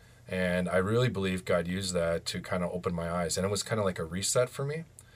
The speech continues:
And I just had a different perspective on things after that. It, it, it really impacted, I think, not just me, a lot of the friends and people around us. And, um, and then came back to school, ended up playing, and played twenty-five pounds underweight the rest of that year. But then when it came time to choose a school,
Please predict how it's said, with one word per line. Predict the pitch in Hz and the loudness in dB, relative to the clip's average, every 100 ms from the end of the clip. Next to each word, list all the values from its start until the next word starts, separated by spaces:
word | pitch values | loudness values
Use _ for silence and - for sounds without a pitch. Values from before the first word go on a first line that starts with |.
| - - - - | -20 -20 -20 -4
And | 92 92 | 0 2
I | 92 98 | 2 0
just | 110 120 | 0 2
had | 165 | 2
a | |
different | 98 107 113 98 | 4 0 -2 -4
perspective | 92 - 101 95 - 90 82 | -2 0 2 0 2 0 0
on | 82 82 | -4 -4
things | 92 87 85 | -4 -2 -2
after | - 85 - - | -2 -4 -4 -4
that. | 71 - - - - - - | -8 -10 -14 -18 -20 -20 -8
It, | 95 87 | -6 -4
it, | 92 - - | -6 -8 -10
it | 92 | -2
really | 98 110 104 | 2 4 4
impacted, | 101 101 92 90 | 2 2 0 2
I | 87 | 0
think, | 95 90 | 0 2
not | 90 | 2
just | 92 87 | 0 -2
me, | 92 98 92 92 - - - - - - - - | -2 0 0 -2 -6 -18 -20 -20 -20 -20 -20 -12
a | - | -2
lot | 85 90 | 2 4
of | 90 | 4
the | 87 | 0
friends | - 101 95 92 | 0 2 2 0
and | 90 | -2
people | 85 98 95 | -4 -2 2
around | 90 87 90 98 | 2 4 4 4
us. | 85 90 - - - - | 2 2 2 0 -6 -6
And, | 87 82 85 82 | -4 -2 -2 -2
um, | 82 80 80 - - - - - - - - - - - - | -2 -4 -8 -16 -20 -20 -20 -20 -20 -20 -20 -20 -20 -20 -4
and | 95 | 0
then | 98 98 | 2 2
came | - 113 | 2 4
back | 113 107 | 6 4
to | - | 4
school, | - 117 107 104 | 4 6 6 6
ended | 107 98 | 6 4
up | |
playing, | - 110 101 101 | 4 4 4 2
and | 92 | 2
played | 101 95 | 2 2
twenty-five | - 104 95 95 | 2 0 2 2
pounds | 90 139 92 | 2 2 2
underweight | 95 90 98 98 | 2 4 2 2
the | - | 0
rest | 90 87 | 0 2
of | 92 | 0
that | 87 | -2
year. | 92 92 | 0 -2
But | 87 92 | 0 0
then | 117 117 | 2 4
when | 113 | 4
it | 98 | 0
came | - 107 | -2 -4
time | 101 101 | 0 -2
to | 95 | -2
choose | 90 - 113 104 92 | -4 -2 -2 -2 -2
a | |
school, | 87 - 165 131 95 107 | -2 -2 2 4 4 2